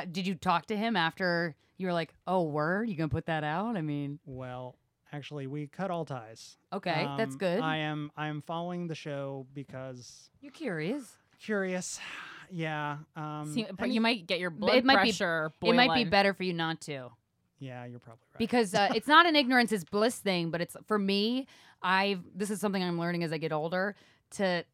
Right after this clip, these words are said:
Speaker 1: to unfollow the thing that pisses me off
Speaker 3: Yeah, it's like
Speaker 1: on social
Speaker 3: stalking
Speaker 1: media.
Speaker 3: your ex or something.
Speaker 1: Yeah.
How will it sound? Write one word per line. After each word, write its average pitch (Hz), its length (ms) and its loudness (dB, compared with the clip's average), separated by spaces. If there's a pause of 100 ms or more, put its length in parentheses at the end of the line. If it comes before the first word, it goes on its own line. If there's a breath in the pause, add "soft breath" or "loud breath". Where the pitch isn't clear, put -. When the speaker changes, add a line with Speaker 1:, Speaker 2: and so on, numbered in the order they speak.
Speaker 1:
to 190 180 -2
unfollow 175 680 4
the 156 100 -4
thing 160 320 -2
that 156 220 -4
pisses 156 280 -2
me 147 140 -4
off 139 140 -4
Speaker 3:
Yeah, 349 100 6
it's - 80 2
like 302 80 2
Speaker 1:
on 156 60 -2
social 180 180 2
Speaker 3:
stalking 233 300 8
Speaker 1:
media. - 140 2
Speaker 3:
your 196 120 2
ex 185 380 -2
or 196 60 -2
something. 180 260 -4
Speaker 1:
Yeah. 180 80 6